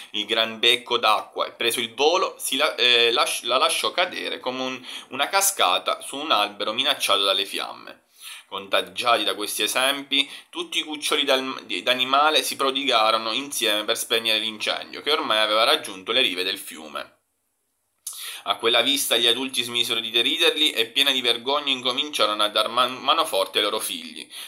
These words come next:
Con l'arrivo di forze fresche, bene organizzate dal re leone, quando le ombre della sera calarono sulla savana, l'incendio poté dirsi ormai domato.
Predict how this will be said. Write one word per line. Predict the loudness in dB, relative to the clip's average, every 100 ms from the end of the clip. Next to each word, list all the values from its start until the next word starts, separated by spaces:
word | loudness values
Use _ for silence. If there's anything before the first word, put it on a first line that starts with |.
| -6
Con | -2
l'arrivo | 2 2 2 0
di | 0
forze | 0 0 0
fresche, | 2 2 2 0 -2 -4 -10 -20 -20
bene | 0 2 4
organizzate | 2 0 -4 -4 -2 0
dal | 2 2
re | 4 4
leone, | 6 4 4 0 0 -2 -4 -10
quando | 2 2 4 2
le | 4
ombre | 4 4 0 -4 -4 -2
della | 2 2
sera | 2 2 2
calarono | 2 4 6 4 0
sulla | -6 0 2
savana, | 2 2 4 4 4 2
l'incendio | 0 -2 0 0 0 -2 -2
poté | 0 0 -2
dirsi | -6 -8 -2 2
ormai | 2 2 0
domato. | 0 2 4 2 2 -2 -2